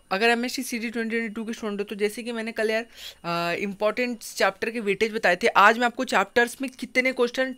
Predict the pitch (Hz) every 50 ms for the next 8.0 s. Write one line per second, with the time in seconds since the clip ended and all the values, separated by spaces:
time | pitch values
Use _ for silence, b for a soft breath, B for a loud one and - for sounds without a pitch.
0 | - - 233 226 247 247 - _ _ - - - 175 175 170 170 170 - _ 233
1 | 240 247 247 247 226 208 - - 208 190 - - 208 208 208 208 208 202 190 208
2 | 208 202 233 226 - - - - 240 226 196 196 220 220 - 214 196 - 233 208
3 | 208 180 170 196 254 B B B B B B B B - - - - 269 269 262
4 | 254 269 285 285 - 294 277 269 254 339 277 254 240 247 240 240 226 - 254 247
5 | 247 220 214 220 190 190 208 233 240 233 233 233 220 240 262 269 262 - 233 247
6 | 247 262 262 277 277 285 269 - - - 196 220 226 247 262 254 247 220 220 233
7 | 240 233 233 - 185 185 202 226 240 220 214 220 226 226 226 214 226 226 226